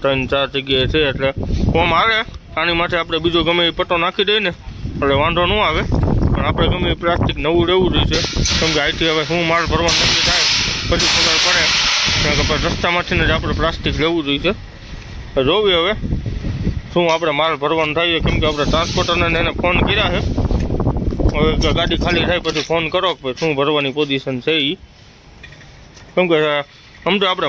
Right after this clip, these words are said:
માટડો છે ને, એટલે જેવું તેવું પ્લાસ્ટિક હોય તો વાંધો ન આવે, કેમ કે ઉપર પાણી પડે ને એ ભેરું જ આપણે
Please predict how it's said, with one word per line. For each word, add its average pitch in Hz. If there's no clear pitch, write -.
માટડો 196
છે 220
ને, 202
એટલે 165
જેવું 180
તેવું 185
પ્લાસ્ટિક 185
હોય 185
તો 180
વાંધો 160
ન 185
આવે, 180
કેમ 185
કે 170
ઉપર 190
પાણી 185
પડે 202
ને 185
એ 185
ભેરું 175
જ 165
આપણે 170